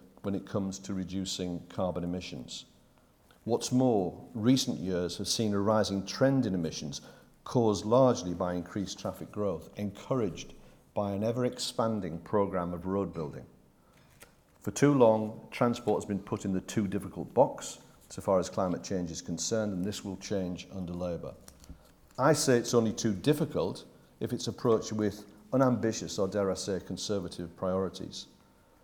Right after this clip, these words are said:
Labour will align the priorities of the department with our commitment to tackle climate change. We'll put an end to paying lip service to looking after our planet,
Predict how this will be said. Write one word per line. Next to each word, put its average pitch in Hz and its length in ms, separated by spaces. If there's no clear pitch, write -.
Labour 113 640
will 104 200
align 120 540
the 110 60
priorities 127 640
of 143 60
the 139 60
department 90 640
with 101 100
our 101 160
commitment 101 680
to - 80
tackle - 360
climate 95 380
change. 85 540
We'll 110 140
put 143 260
an 120 100
end 135 280
to - 100
paying 101 320
lip 117 240
service - 560
to 107 100
looking 104 260
after 98 300
our 85 120
planet, 107 520